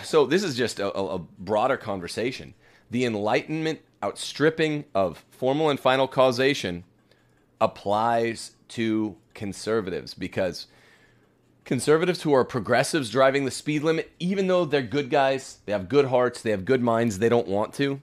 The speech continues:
They lack a little bit of boldness, so they make a movie called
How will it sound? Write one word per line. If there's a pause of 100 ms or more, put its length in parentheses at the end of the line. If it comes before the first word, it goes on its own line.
They
lack
a
little
bit
of
boldness, (100)
so
they
make
a
movie
called